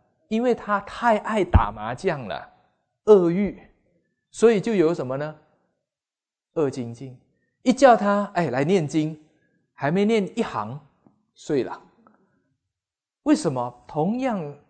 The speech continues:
同样有那个精神力，念经他就念不下去，打麻将三天三夜打，可以彻夜不眠。有没有精进啊？有，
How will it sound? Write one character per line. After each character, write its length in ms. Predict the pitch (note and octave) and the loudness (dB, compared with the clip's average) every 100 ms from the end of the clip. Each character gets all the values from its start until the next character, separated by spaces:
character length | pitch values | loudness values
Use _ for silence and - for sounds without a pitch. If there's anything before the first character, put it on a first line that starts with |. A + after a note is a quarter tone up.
| _ | _
同 180 | - F3 | -6 -4
样 160 | A#3+ G#3 | -2 0
有 140 | C3 | 0
那 100 | D#3+ | 0
个 80 | E3 | -6
精 280 | - E3+ E3 | -6 -6 -6
神 240 | A2 B2+ | -8 -8
力， 240 | D#3 - _ _ _ _ _ _ _ _ | -8 -10 _ _ _ _ _ _ _ _
念 340 | D4 D4+ C#4 A3 | -8 -4 -2 -2
经 180 | A3+ | -2
他 80 | A3 | 0
就 120 | G3 | 0
念 160 | G3+ G3+ | 0 2
不 100 | F3 | 0
下 160 | F3+ E3 | 0 -4
去， 240 | D#3+ E3 - | -6 -10 -2
打 180 | C#3 D#3 | 0 2
麻 160 | G3 | 0
将 200 | G#3+ A3+ | 0 -4
三 200 | F3 F3+ | -2 -2
天 140 | F3+ F3 | -2 -2
三 160 | E3+ | -4
夜 100 | F#3+ | -6
打， 240 | - G2+ - - _ _ _ _ | -6 -8 -10 -16 _ _ _ _
可 120 | - | 0
以 280 | D3+ B2 - | 2 2 -4
彻 180 | - G3+ | -4 -2
夜 100 | F3+ | 0
不 160 | D#3 D#3 | 0 -4
眠。 260 | G#2+ E2 - _ _ _ _ _ _ _ _ _ _ _ _ _ _ | -8 -14 -20 _ _ _ _ _ _ _ _ _ _ _ _ _ _
有 140 | B2 C#3 | -2 -2
没 60 | |
有 60 | F3 | 0
精 180 | F#3 F3 | -2 -4
进 200 | G3+ D#3+ | -6 -8
啊？ 40 | |
有， 600 | G#2+ A2+ C#3+ G3 G3 G2+ | -4 -2 0 2 0 -2